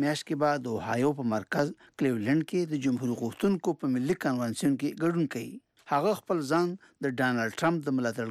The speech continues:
کوونکي په توګه معرفي کړ، مګر زړه نازړه و. له بلې خوا د نیو جرسي ګورنر او د جمهوري ګوند غړي کریس کریسټي د سه شنبې په ورځ په یو مطبوعاتي کنفرانس کې چې په ناڅاپي توګه رابللی و، د ټرمپ نه دفاع وکړه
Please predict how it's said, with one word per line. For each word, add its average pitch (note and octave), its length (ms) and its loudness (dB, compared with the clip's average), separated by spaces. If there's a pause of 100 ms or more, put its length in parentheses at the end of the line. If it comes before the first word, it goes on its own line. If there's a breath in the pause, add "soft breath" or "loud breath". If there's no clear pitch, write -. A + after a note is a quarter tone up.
کوونکي C#3 340 0
په A#2 140 -4
توګه B2 360 0
معرفي A2 380 -2
کړ، F3 120 0 (380 loud breath)
مګر F3 240 2 (140)
زړه E3 180 4 (200)
نازړه A#2 320 0
و. - 40 -8 (440)
له C3+ 140 2
بلې G3+ 220 4
خوا G3 160 0 (120)
د D3 120 0
نیو G3+ 220 2
جرسي D#3+ 360 0
ګورنر C3 440 2 (160)
او C#3 60 4 (100)
د A#2+ 140 -4
جمهوري B2 420 0
ګوند C#3+ 380 -2
غړي D3+ 180 2 (340 loud breath)
کریس C3+ 240 -2
کریسټي B2+ 360 -2 (100)
د D#3 120 -2
سه A3 160 0
شنبې C3 260 2 (100)
په - 60 -2
ورځ C#3 180 2 (420 loud breath)
په C#3+ 140 0
یو C3 80 4 (100)
مطبوعاتي B2 480 -2
کنفرانس C#3+ 520 0
کې E3 120 -4
چې - 140 -12
په C3+ 100 -2
ناڅاپي A#2 460 -2
توګه C3 260 2
رابللی A#2 400 0
و، D3+ 80 -2 (260)
د - 20 2 (200)
ټرمپ F#3 220 2 (100)
نه E3+ 160 2
دفاع F3 240 2
وکړه A#2 300 -8